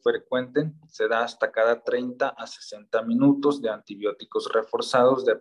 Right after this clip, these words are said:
dependiendo del patógeno. Como vemos ahí en cocos gram positivo, se puede dar cefalo-, ce-, cefasolina, banco o moxifloxacino. En gram negativo, ceftriaxona, ceftazidima y claritromicina.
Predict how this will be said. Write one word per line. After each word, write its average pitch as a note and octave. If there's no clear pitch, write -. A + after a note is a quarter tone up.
dependiendo G#2
del G#2+
patógeno. B2+
Como A2
vemos A2+
ahí A2+
en A#2
cocos A2+
gram G#2+
positivo, D3
se C#3+
puede G#2
dar F#2+
cefalo-, G2
ce-, -
cefasolina, B2
banco B2
o -
moxifloxacino. D3+
En A2+
gram A2+
negativo, A#2
ceftriaxona, B2
ceftazidima A#2
y A#2+
claritromicina. A#2